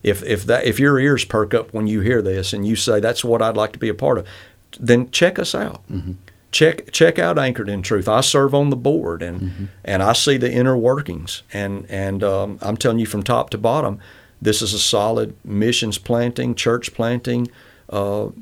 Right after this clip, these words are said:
Speaker 1: mission sending organization that's completely rooted in the local church.
Speaker 2: I'm excited about the Pastoral Training Institute.
Speaker 1: I am too.
Speaker 2: You know, it's not just the idea of sending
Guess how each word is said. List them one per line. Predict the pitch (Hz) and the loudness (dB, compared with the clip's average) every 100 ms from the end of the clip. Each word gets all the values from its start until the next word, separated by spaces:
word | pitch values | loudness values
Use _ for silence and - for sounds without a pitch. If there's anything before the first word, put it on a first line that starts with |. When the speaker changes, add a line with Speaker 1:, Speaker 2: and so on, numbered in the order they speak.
| 202 - | -20 -20
Speaker 1:
mission | - - 117 123 120 | -8 0 2 2 0
sending | 110 - 123 127 120 | 0 0 2 2 2
organization | 120 120 113 104 107 139 - 85 92 | 2 2 -2 -2 -2 -2 -4 -6 -2
that's | 104 101 - - _ _ - | -2 -2 -8 -12 _ _ -2
completely | 135 101 - - 131 165 - 165 | 0 0 -6 -4 0 0 -2 -2
rooted | 160 123 139 147 147 147 127 - | -2 -2 0 0 0 -2 -4 -4
in | 120 127 127 127 127 - _ _ _ _ | -2 0 -2 -4 -6 -16 _ _ _ _
the | - 101 | 0 0
local | 101 113 110 - | 2 2 0 -4
church. | - - - - - | -6 -6 -6 -10 -8
Speaker 2:
I'm | 104 175 151 | -2 0 -2
excited | 104 - 117 113 | -2 -2 0 0
about | 104 113 113 | 0 0 -2
the | |
Pastoral | - 107 107 110 | -2 -2 -2 -4
Training | 107 117 165 95 | -2 -2 -2 -4
Institute. | 82 - - 92 87 - | -6 -10 -6 -4 -4 -2
Speaker 1:
I | 104 | -2
am | 101 | 0
too. | 95 110 95 | 0 -2 -2
Speaker 2:
You | |
know, | 90 | -4
it's | 92 - | -4 -2
not | 117 110 | -2 0
just | - 110 | 0 0
the | 117 | 0
idea | 110 107 113 | 0 2 0
of | 104 | 0
sending | - 113 110 98 | 0 0 0 -4